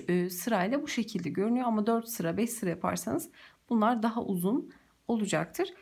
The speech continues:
Üç sıra, e, ideal oluyor ama. Şimdi bakın bu şekilde önden, arkadan, önden, arkadan, önden şeklinde sıramızı tamamlıyorum. Sonrasında tekrar, e, bir üst sıranın dönüşünü nasıl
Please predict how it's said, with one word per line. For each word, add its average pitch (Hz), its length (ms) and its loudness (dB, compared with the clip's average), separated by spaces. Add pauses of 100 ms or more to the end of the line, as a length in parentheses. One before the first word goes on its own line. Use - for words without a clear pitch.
(160)
Üç 403 180 -2
sıra, 277 500 0
e, 190 200 0
ideal 233 440 2
oluyor 180 280 2
ama. 220 380 0 (300)
Şimdi 285 560 -2 (200)
bakın 254 300 0
bu 320 40 0
şekilde 214 500 -2
önden, 220 460 4
arkadan, 214 580 0
önden, 190 420 2
arkadan, 170 580 -2 (360)
önden 214 300 4
şeklinde 214 800 -2 (140)
sıramızı 226 760 0 (240)
tamamlıyorum. 202 840 2
Sonrasında 180 400 -2
tekrar, 240 580 0 (320)
e, 180 240 0
bir 233 120 2
üst 233 160 0
sıranın 170 340 0
dönüşünü 196 420 2
nasıl 233 360 -2